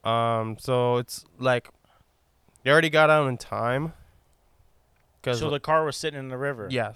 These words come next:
Speaker 1: the car was sitting in the river.
Speaker 2: How high did the water go?
Speaker 1: I wanna say towards, it started rising up towards the hood. Um, we
Speaker 2: Towards the hood?
Speaker 1: Yeah, towards the hood. And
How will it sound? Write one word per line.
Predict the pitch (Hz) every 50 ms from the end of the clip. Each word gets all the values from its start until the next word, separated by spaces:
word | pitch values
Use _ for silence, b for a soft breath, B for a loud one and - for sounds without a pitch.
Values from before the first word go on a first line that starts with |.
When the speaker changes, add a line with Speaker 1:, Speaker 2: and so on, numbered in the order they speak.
| - -
Speaker 1:
the | -
car | - 135 127
was | 120 -
sitting | - 131 110 120
in | 123 117 113 107
the | 113
river. | 113 107 87 73 - - _ _ _ _ _ _ _ _ _ _ _ _ _ _ _ _ _ _ _ _ -
Speaker 2:
How | 120 139 143 131 123
high | 131 135 135
did | 135 127
the | 131 127
water | 120 123 139 143 135 123
go? | 107 107 98 92 101 _ _ _ _ _ _ _ _ _ _ _ _ - - -
Speaker 1:
I | 117 120
wanna | 123 127 127 127
say | 117 - - - 123 123 120 120 123 120 120 _ -
towards, | - - - 120 117 117 117 117 117 113 113 110 113 - - - - - - - - - - -
it | 117
started | - 123 127 123 123 120 _ _ _ _ - _ _
rising | - 123 120 110 120 120 120
up | 120 -
towards | - 127 120 117 107
the | 110 104
hood. | - 120 117 107 104 107 101 _ _ _ _ _ _ _ _ _ _ _ _ _ -
Um, | - 120 117 117
we | 117 117
Speaker 2:
Towards | 180 185 170 - -
the | 139 135 117 -
hood? | 147 147 139 - - 185 196
Speaker 1:
Yeah, | 151 151 147 139 123 113
towards | 113 - - 147 151 147 131
the | 127 131 131
hood. | 117 110 131 131 117 107 101 101 104 - b b b b b b b b b b b b _ _ - - - _ _ - -
And | 120 120 117 117 117 117 113 113 110 110 107 110 107